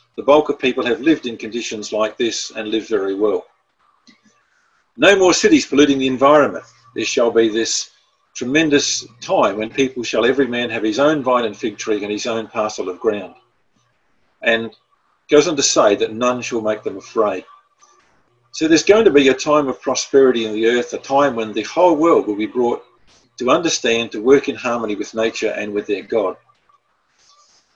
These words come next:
Another change that will be a result of that is explained in the book of Isaiah.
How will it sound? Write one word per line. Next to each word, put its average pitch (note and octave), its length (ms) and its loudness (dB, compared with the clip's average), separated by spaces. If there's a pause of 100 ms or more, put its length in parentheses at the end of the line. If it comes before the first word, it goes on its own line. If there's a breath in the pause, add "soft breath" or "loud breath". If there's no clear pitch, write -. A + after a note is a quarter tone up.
(1000)
Another F#3+ 220 2
change F3 720 2 (220)
that C#3 120 -2
will C3 180 2
be B2+ 140 0
a B2 40 4
result D3+ 380 4
of A2+ 100 0
that A2+ 300 0 (640)
is - 140 -10
explained C3 500 -2
in A#2 80 -4
the A2 60 -2
book A2 160 0
of G#2 120 -4
Isaiah. G2 560 -4